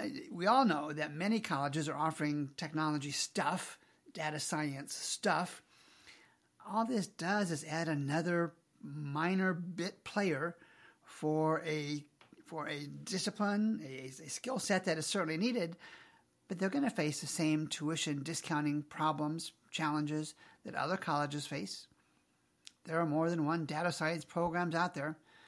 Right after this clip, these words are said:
There is more than one master's program in data science. All you're guaranteed at this late date starting a program is fixed costs. Why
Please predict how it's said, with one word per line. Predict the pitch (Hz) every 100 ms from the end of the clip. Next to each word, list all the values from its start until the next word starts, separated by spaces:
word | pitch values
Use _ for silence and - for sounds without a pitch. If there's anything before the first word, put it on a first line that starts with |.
| -
There | - 151
is | 147
more | 139 151
than | 170 165
one | 151 165 151
master's | 156 160 - 165
program | - 180 160 165 160
in |
data | 156 151 151
science. | 151 147 156 180 - - - - - _ -
All | 185 196
you're | 202 196 190
guaranteed | 180 165 160 165 - 151 151 156
at | 147 135
this | 175 190 190
late | 165 165 147
date | 147 139 131 - - _
starting | - 165 156 151
a |
program | 143 131 135 131 127 - - _ -
is | 165
fixed | - 131 -
costs. | - - -
Why | 170 160 175 175 170 170 170